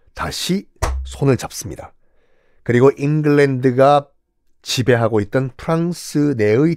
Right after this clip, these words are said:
땅들을 다 탈환해요. 마지막으로 샤를 칠 세가 잉글랜드가 지배하고 있던 프랑스 땅을 다 정리하고 다 탈환한 것이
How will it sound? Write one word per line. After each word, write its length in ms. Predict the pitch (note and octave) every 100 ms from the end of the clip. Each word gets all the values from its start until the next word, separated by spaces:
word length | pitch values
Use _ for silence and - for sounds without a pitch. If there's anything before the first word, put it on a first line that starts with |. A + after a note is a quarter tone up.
| -
땅들을 540 | C#3+ C#3 B2+ B2 D#3 - _ _
다 440 | - A2 B2 C3+ - _ _
탈환해요. 720 | - C#3 C#3 A#2+ G#2+ C3+ - _ _ _ _ _ _ _ _
마지막으로 1200 | A2+ B2 C3 F3+ F3+ E3+ D#3 D#3 F3 G3 G3 F#3 _
샤를 440 | - - D#3 D#3+ D#3
칠 240 | - D#3
세가 560 | - C3 G#2+ A#2 G#2 - _ _ _ _ _ _ _ _ -
잉글랜드가 540 | C#3 D3+ D3+ C#3 C#3
지배하고 340 | B2 B2 A#2
있던 300 | A#2 - B2+
프랑스 460 | B2 - C#3 B2+ B2+
땅을 320 | C3 A#2+ C3 B2
다 340 | - F#2+ C3+ D3
정리하고 720 | A#2+ A#2+ A#2+ A2+ C3+ C#3 - _ _ _ _
다 180 | G#2 C3
탈환한 600 | - - D3 D3 C#3 B2+
것이 380 | A#2 G#2+ D3+